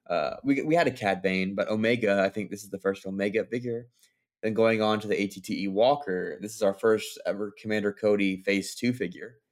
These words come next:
Uh, and also two hundred twelfth. You know, if you, if you like to collect, uh, Lego Clone Troopers, you got more two hundred twelfth,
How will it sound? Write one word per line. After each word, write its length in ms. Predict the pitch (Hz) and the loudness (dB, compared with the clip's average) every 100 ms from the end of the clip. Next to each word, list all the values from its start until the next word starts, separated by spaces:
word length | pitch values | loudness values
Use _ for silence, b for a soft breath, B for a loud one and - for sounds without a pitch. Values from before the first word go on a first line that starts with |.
| _ _ _ _ _ _ - | _ _ _ _ _ _ -4
Uh, 160 | 92 87 | -2 0
and 400 | 107 110 101 101 | 2 0 -2 -6
also 640 | - 98 - 98 95 92 - | -4 -4 2 4 4 0 -8
two 100 | - | -2
hundred 200 | 101 95 | -2 0
twelfth. 480 | - 95 92 - - _ _ - | 0 0 0 -6 -20 _ _ -8
You 100 | 104 | 0
know, 140 | 98 | 0
if 140 | 98 104 | 0 0
you, 100 | 101 | -2
if 200 | 101 107 | -2 0
you 100 | 104 | 2
like 180 | 98 - | 2 0
to 100 | 101 | -6
collect, 560 | - 101 95 - - | 0 0 0 -6 -4
uh, 280 | 95 92 92 - - | 0 0 -2 -8 -2
Lego 320 | 101 98 98 | 0 2 0
Clone 260 | - 98 92 | 0 -4 -4
Troopers, 540 | 98 92 92 87 - | -8 -6 -6 -8 -10
you 80 | 95 | -4
got 220 | 95 92 | -2 -2
more 160 | 98 92 | -2 -4
two 140 | - | -4
hundred 220 | 101 95 92 | -4 -4 -2
twelfth, 500 | 90 90 - - | 0 0 -2 -20